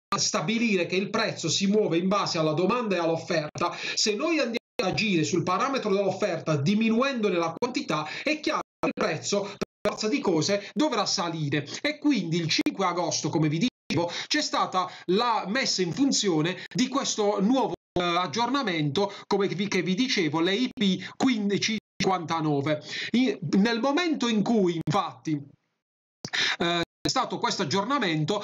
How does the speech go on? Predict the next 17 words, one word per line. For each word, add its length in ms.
c'è 160
stato 400
un 140
balzo 460
del 160
prezzo 360
di 120
Ethereum 480
che 120
ha 80
superato 760
addirittura 720
i 140
tremilacento 960
dollari 480
per 160
moneta. 380